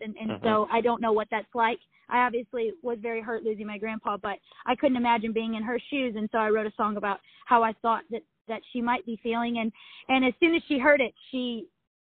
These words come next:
Speaker 1: she broke down. You know, it's her, it's her
Speaker 2: Sure.
Speaker 1: favorite song, and I think it was a good kind of, um, sentiment to him and, and, and to her and their, their love. So.
Speaker 2: Well, uh, let me go ahead and give you a compliment with that.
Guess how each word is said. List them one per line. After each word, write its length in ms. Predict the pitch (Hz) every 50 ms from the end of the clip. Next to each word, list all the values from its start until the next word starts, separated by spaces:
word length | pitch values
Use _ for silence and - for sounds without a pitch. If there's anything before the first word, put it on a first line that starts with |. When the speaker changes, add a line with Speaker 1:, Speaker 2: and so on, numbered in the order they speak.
| _ - -
Speaker 1:
she 100 | - 254
broke 280 | 214 226 226 220 208 _
down. 360 | 214 202 185 185 190 220 220 -
You 80 | 247
know, 140 | 226 220 220
it's 120 | 233 -
her, 140 | - 233 226 208 -
it's 120 | 233 -
her 120 | - 233 226
Speaker 2:
Sure. 140 | 233 226
Speaker 1:
favorite 220 | 220 208 202 190 - - -
song, 280 | 208 208 208 214 208 208
and 100 | 202 208 214
I 280 | - - - - - -
think 140 | 226 220
it 40 | 220
was 120 | 208 190 214
a 40 |
good 320 | 196 - 214 214 208 208 208 - _ _ _ -
kind 200 | - 208 214 214
of, 180 | 208 208 190 208
um, 320 | 208 208 202 202 202 196 - - _ -
sentiment 360 | 226 214 208 208 208 202 - -
to 100 | 214 196
him 300 | 190 208 202 196 196 196
and, 160 | 190 190 190 -
and, 160 | 190 196 190 -
and 180 | - 196 196 190 -
to 100 | - 190
her 220 | - 214 202 196
and 140 | 190 190 190
their, 120 | 196 190 185 -
their 220 | 185 196 185 185
love. 260 | 185 208 208 190 - 214 - - -
So. 220 | - - - - - _ _ _ _ _ _ -
Speaker 2:
Well, 540 | - 139 135 135 123 123 123 120 123 123 -
uh, 240 | - 120 117 107 -
let 120 | 113 131 135
me 80 | 139
go 120 | 120 135 131
ahead 80 | 131 123
and 60 | 113
give 140 | 120 117 117
you 80 | 131 127
a 60 | -
compliment 520 | - - 117 113 110 - 110 90 85 73
with 160 | 92 113 -
that. 260 | - 110 110 110 107